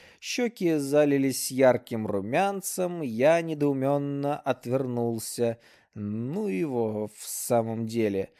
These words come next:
странные они какие-то там в своих Европах. После третьей смены блюд, когда мне уже казалось, что новенький сюртук трещит по швам, Валентин Михайлович поднялся из-за стола и,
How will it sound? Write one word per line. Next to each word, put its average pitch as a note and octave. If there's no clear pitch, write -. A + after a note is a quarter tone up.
странные D3+
они A#2+
какие-то A2+
там A2
в -
своих A#2
Европах. B2
После C3
третьей C3
смены A2
блюд, F#3
когда F3+
мне F#3
уже E3+
казалось, D3+
что -
новенький C3
сюртук C3+
трещит B2
по F2
швам, F3
Валентин A3
Михайлович D#3+
поднялся C#3+
из-за B2+
стола B2
и, C3+